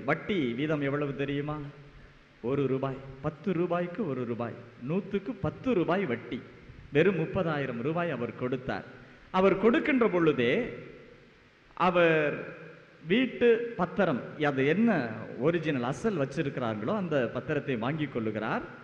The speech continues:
அதே போன்று வெத்து பத்திரத்தில் கையொப்பமும் வாங்கி கொள்ளுகிறார். "நீ கொடுக்க வேண்டும்." மூன்று ஆண்டுகள் வட்டி மட்டுமே அவர்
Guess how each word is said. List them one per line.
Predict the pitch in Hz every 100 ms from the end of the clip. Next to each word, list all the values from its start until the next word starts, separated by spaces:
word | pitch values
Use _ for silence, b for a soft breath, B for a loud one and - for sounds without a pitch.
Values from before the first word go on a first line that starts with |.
| b b b b
அதே | - 214 277
போன்று | 220 208 196 208 147 156 -
வெத்து | 185 - 311
பத்திரத்தில் | 226 175 170 220 185 139 - 294 269 -
கையொப்பமும் | 240 277 202 185 254
வாங்கி | 185 170
கொள்ளுகிறார். | 160 127 113 90 - - -
"நீ | 139 131
கொடுக்க | - 175 208 180
வேண்டும்." | 135 147 123 104 - - - - - - - _ _ _ _ -
மூன்று | 240 277 202
ஆண்டுகள் | 185 220 185 135 - - - - - -
வட்டி | 170 190 - 320
மட்டுமே | 202 - 196 220
அவர் | 160